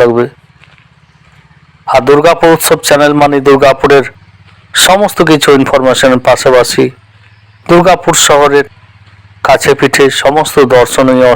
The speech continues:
স্থান, পাশাপাশি একদিনের জন্য যে সমস্ত স্থান হচ্ছে ঘুরে দেখা যায়, সেই সমস্ত স্থানগুলি নিয়েও দুর্গাপুর উৎসব চ্যানেল হচ্ছে আমরা ভিডিও করে থাকি।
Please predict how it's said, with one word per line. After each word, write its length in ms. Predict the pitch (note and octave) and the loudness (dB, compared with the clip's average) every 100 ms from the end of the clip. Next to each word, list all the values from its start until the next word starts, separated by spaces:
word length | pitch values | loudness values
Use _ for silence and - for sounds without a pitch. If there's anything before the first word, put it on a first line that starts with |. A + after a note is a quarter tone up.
| - | 0
স্থান, 300 | C#3 B2+ B2+ C3 _ _ _ _ _ _ _ - D3 | 0 0 0 -8 _ _ _ _ _ _ _ -8 -4
পাশাপাশি 480 | C#3 D#3+ D#3 - D#3 C#3+ | -2 0 0 0 2 2
একদিনের 380 | C3+ C#3+ D3 C#3 C#3 | 2 2 2 2 0
জন্য 200 | C3+ C#3 C3 - _ _ _ - _ _ _ _ - | 2 0 -2 -6 _ _ _ -20 _ _ _ _ -2
যে 100 | D#3 D#3+ | 0 2
সমস্ত 300 | D#3+ D3+ C#3+ C#3 C3 | 0 0 0 0 0
স্থান 220 | - C3 B2+ | 0 0 0
হচ্ছে 180 | A#2+ C3 A#2+ | -2 -4 0
ঘুরে 160 | B2+ B2 | 0 2
দেখা 200 | A#2+ B2 A#2 | 0 0 0
যায়, 180 | A#2+ A#2+ - - _ - - - - - - | 0 0 -8 -20 _ -20 -20 -20 -20 -8 -2
সেই 160 | F3 E3 | 0 0
সমস্ত 300 | E3+ E3 - D3+ - | 0 0 0 -2 0
স্থানগুলি 520 | - C#3+ C#3 C#3 C3+ C3+ | 0 0 0 0 2 2
নিয়েও 240 | C#3 B2 C3 - _ - - - - _ _ _ _ C3 | 2 0 -4 -18 _ -20 -20 -20 -20 _ _ _ _ 0
দুর্গাপুর 440 | B2+ B2+ B2 - B2+ | 2 2 2 0 0
উৎসব 240 | - C3+ B2 | 0 -2 0
চ্যানেল 240 | C3 B2 A#2+ | 0 0 0
হচ্ছে 180 | A#2 - A#2+ | 0 2 2
আমরা 160 | A#2 A#2+ A2+ | 2 0 0
ভিডিও 220 | A#2 B2+ B2 | 0 0 2
করে 140 | B2+ B2+ | 0 0
থাকি। 220 | B2+ C3 | -2 -2